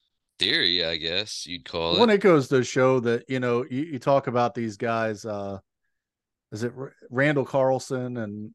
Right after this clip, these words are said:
Speaker 2: and all these guys, like, everybody calls them cuckoo, but this proves that it could happen, you know?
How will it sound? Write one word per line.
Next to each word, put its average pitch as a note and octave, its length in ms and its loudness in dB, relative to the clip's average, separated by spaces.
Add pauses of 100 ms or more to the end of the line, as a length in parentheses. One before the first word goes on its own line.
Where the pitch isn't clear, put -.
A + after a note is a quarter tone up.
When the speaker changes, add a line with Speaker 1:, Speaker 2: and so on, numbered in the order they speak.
Speaker 2:
and G#2+ 220 -6
all A#2 200 0
these A2+ 240 -4
guys, G#2+ 360 -2
like, A#2 140 0
everybody B2+ 400 2
calls B2+ 280 0
them A2 120 -10
cuckoo, B2+ 400 -4
but A#2+ 160 -2 (220)
this D#3 340 2
proves D3+ 460 2
that A#2 140 -2
it A#2 60 -6
could G#2 120 -10
happen, G2+ 420 -2
you G2+ 140 -10
know? G#2 260 -12